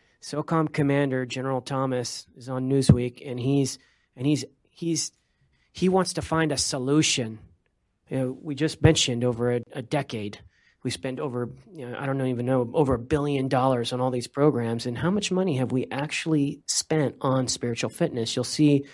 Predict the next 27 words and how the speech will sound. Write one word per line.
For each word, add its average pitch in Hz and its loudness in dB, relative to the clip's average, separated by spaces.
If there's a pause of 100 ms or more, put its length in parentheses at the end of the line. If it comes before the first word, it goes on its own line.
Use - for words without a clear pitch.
(400)
how 123 -2
we've 123 4
spent 120 0
a 117 0
lot 117 0
of 113 0
money 113 0
on 104 -4
physical 165 2
fitness, 160 0 (440)
um, 113 0 (580)
decent 156 2
amo-, 135 0
amount 139 0
in 110 -4
psychological 131 -2
fitness, 127 -8
less 131 -6
in 120 -6
social, 127 0
which - -6
is 117 -6
family, 127 -2
and 123 -4
then 120 -4
look 139 2
at 117 -4